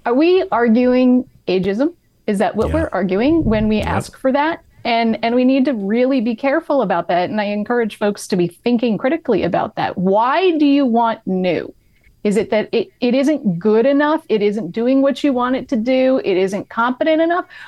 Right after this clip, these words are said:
Speaker 1: Or is it just that you want new and you like the newer voices and the fresher voices and you like their personalities and their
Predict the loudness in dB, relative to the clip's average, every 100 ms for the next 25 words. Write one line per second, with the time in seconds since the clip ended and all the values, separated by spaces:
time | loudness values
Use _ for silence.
0 | -2 2 2 2 -2 -2 0 0 0 -2
1 | -2 0 2 2 2 0 -2 -4 _ _
2 | -2 0 2 2 0 -2 -4 -2 0 0
3 | -2 -2 _ -4 0 0 0 -2 -2 -2
4 | -2 -4 -6 -4 -4 -4 -6 -6 -2 -2
5 | 0 -2 -2 -4 -2 0 0 -2 0 -2
6 | -2 -4 -2 0 0 0 -2 -2 -2 0
7 | -4